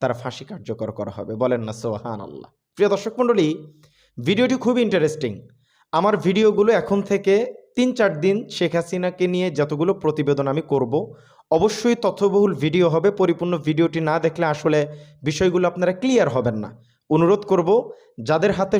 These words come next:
সময় আছে, টাইটেল এবং থাম্বনেল দেখে পরিপূর্ণ ভিডিও না দেখে যদি মন্তব্য করেন, কষ্ট পাবো। আশা করব আমার কথাগুলো শুনবেন, তারপরে আপনার মূল্যবান মতামতটি কমেন্ট বক্সে জানাবেন।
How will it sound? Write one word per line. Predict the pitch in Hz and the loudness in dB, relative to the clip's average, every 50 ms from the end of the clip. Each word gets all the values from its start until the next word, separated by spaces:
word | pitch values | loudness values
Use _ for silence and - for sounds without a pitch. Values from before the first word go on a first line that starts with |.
| 202 - | -2 -4
সময় | - - 185 196 214 208 185 | -4 -2 0 2 2 2 2
আছে, | 147 135 - - 175 180 226 277 - - _ _ _ _ _ | 0 0 -2 -2 -2 -2 -2 -4 -8 -14 _ _ _ _ _
টাইটেল | 202 208 233 226 254 254 247 | 0 2 2 4 4 4 4
এবং | 226 247 247 240 247 | 4 4 2 0 -2
থাম্বনেল | - 185 185 190 202 214 214 208 | -2 -2 0 2 2 2 2 2
দেখে | 214 208 208 214 214 | 2 2 2 2 0
পরিপূর্ণ | 208 208 175 170 165 180 185 180 185 | 2 2 2 2 2 0 0 -2 -2
ভিডিও | 151 151 160 160 175 175 | -2 0 0 2 2 2
না | 165 156 151 170 156 | 2 2 0 0 2
দেখে | 160 170 156 - 170 151 | 0 0 0 -2 -4 -4
যদি | 147 156 147 156 156 | -4 -4 -4 -2 -2
মন্তব্য | 143 139 139 147 160 147 139 156 | -2 -2 -2 -2 -4 -2 -2 -2
করেন, | 151 156 156 170 180 - | 0 0 0 0 0 -2
কষ্ট | 160 147 - - 165 | -2 -4 -2 -2 -2
পাবো। | 160 151 151 143 143 196 233 - - - - _ _ _ - | 0 0 0 0 2 0 0 -2 -6 -14 -20 _ _ _ -4
আশা | 233 - - 196 | -4 -2 -2 0
করব | 196 226 214 208 | 0 2 2 2
আমার | 220 208 208 202 196 | 2 2 2 0 0
কথাগুলো | - 180 143 185 196 185 202 208 202 | -2 -2 0 0 2 2 4 2 2
শুনবেন, | 202 - 226 233 226 214 226 233 285 - - - - _ _ _ _ | 2 2 0 0 2 2 2 2 0 -2 -10 -16 -20 _ _ _ _
তারপরে | 226 233 262 - 285 269 | 0 2 2 4 4 2
আপনার | 254 - 226 220 214 185 | 2 2 2 0 2 2
মূল্যবান | 180 190 208 208 180 190 180 | 2 4 4 4 2 2 0
মতামতটি | 175 170 165 180 170 175 170 - 185 | 0 0 0 0 -2 -2 -4 -6 -4
কমেন্ট | - 180 160 143 143 143 135 | -2 0 2 2 2 0 -2
বক্সে | 131 - - 143 120 | -4 -4 -4 -4 -2
জানাবেন। | 120 120 110 110 110 131 113 | 0 0 -2 0 -2 -2 -4